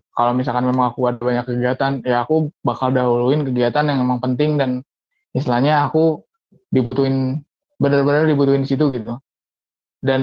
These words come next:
aku juga udah bilang sama pasangan aku kalau misalkan, sama Sabila gitu kan, kalau misalkan emang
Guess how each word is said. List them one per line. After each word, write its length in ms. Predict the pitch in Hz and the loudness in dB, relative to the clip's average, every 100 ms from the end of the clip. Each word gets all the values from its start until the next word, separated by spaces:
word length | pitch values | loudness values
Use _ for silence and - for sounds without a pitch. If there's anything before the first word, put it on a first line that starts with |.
| 127 | 0
aku 160 | 147 | 2
juga 320 | 175 147 139 | 2 2 2
udah 80 | 127 | 2
bilang 320 | 131 139 156 | 2 2 0
sama 160 | 170 127 | 0 -2
pasangan 320 | 120 127 120 117 | -2 -6 -6 -4
aku 160 | 120 139 | -2 0
kalau 240 | 127 123 | 0 -2
misalkan, 560 | 120 110 107 147 156 160 - _ _ _ | -6 -14 -2 -2 -2 -6 -18 _ _ _
sama 160 | 123 123 | -2 -2
Sabila 240 | 120 131 | 0 2
gitu 160 | 139 123 | 2 2
kan, 320 | 127 139 139 | 0 -2 -6
kalau 160 | 123 117 | -4 -2
misalkan 400 | 117 117 139 143 | -2 -2 -2 0
emang 320 | 127 123 - | 0 -2 -8